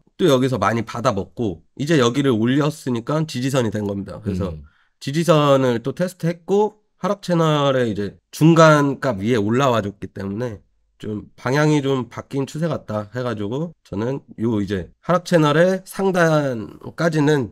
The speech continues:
Speaker 1: 열어둘 수 있겠다 이렇게 생각을 하고 있고
Speaker 2: 그러니까 단촐하게 말해서는 현재 저항선에, 저항선에 올라탄 상황이기 때문에
Speaker 1: 네.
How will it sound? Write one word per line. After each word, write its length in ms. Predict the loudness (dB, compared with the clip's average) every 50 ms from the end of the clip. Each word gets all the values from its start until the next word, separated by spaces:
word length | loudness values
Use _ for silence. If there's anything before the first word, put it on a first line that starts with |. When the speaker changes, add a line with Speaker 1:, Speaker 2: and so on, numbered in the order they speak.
| -8 -6
Speaker 1:
열어둘 340 | -4 -2 0 0 0 0 -2
수 120 | -4 -4 -6
있겠다 320 | -6 -6 -6 -6 -4 -4
이렇게 180 | -6 -6 -8 -10
생각을 340 | -8 -6 -4 -4 -4 -4
하고 160 | -4 -4 -6 -8
있고 360 | -8 -10 -10 -10 -10 -10 -12 _ _ _ _
Speaker 2:
그러니까 220 | -10 -10 -10 -8 -6
단촐하게 460 | -6 -6 -2 2 2 2 2 2 0
말해서는 680 | 0 0 0 -2 -2 -2 -2 -2 -2 -2 -4 -6 -8 -12 _ _ -8
현재 320 | -6 -4 -2 -2 -2 -2
저항선에, 880 | -2 -2 0 0 2 2 2 0 0 0 0 0 0 0 -2 -4 -8 -14 _ _ _ _ _ _
저항선에 420 | -6 -2 -2 0 0 0 0 0
올라탄 440 | 2 2 2 2 2 2 0 0 0
상황이기 460 | 2 2 2 2 2 2 2 0 0
때문에 380 | -2 -2 -2 -2 -2 -4 -4 -4
Speaker 1:
네. 220 | -6 -8 -8 -10